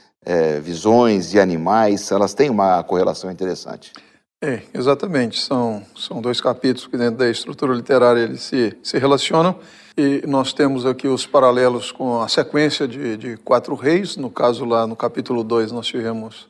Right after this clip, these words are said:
Speaker 2: a, a estátua ali com os quatro metais. E aqui nós temos quatro animais, esta sequência. E, finalmente, no capítulo dois, nós temos o estabelecimento do reino de Deus, né, aquela referência à pedra.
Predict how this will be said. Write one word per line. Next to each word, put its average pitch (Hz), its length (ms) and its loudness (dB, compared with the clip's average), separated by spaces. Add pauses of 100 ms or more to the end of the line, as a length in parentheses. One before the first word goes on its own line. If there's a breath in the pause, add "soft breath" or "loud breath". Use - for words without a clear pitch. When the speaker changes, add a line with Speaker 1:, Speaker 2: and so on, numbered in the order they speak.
Speaker 2:
a, 107 340 -2
a 131 40 2
estátua 131 600 4
ali 143 220 0
com 147 160 -6
os - 140 -10
quatro 123 300 2
metais. 135 540 4
E 120 60 -6
aqui 113 160 -6
nós 131 160 -2
temos 120 320 -6
quatro 120 420 2
animais, 131 480 0
esta 110 220 -6
sequência. 139 680 -2 (140)
E, 131 220 2
finalmente, 127 540 -2
no 151 120 0
capítulo 147 380 0
dois, 143 240 4
nós 151 200 -4
temos 131 220 -2
o - 20 -4
estabelecimento 127 640 -2
do 123 80 -4
reino 123 200 0
de 139 80 -10
Deus, 151 420 -2 (200)
né, 123 260 -12
aquela 113 260 0
referência 120 440 -2
à - 40 -10
pedra. 147 400 2